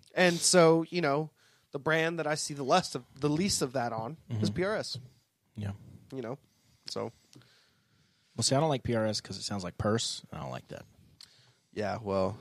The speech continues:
Speaker 1: you know. There's lots of things that sound like they is, but they isn't.
Speaker 2: And with that,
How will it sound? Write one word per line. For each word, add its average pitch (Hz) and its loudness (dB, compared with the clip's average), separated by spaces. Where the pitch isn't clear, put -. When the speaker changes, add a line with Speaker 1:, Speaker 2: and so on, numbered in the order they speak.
Speaker 1:
you 101 -4
know. 101 -10
There's 95 -8
lots 101 0
of 90 -12
things 90 -8
that - -10
sound - -6
like - -10
they 87 -6
is, 87 -6
but - -10
they - -10
isn't. 98 -10
Speaker 2:
And 123 4
with 123 4
that, 127 6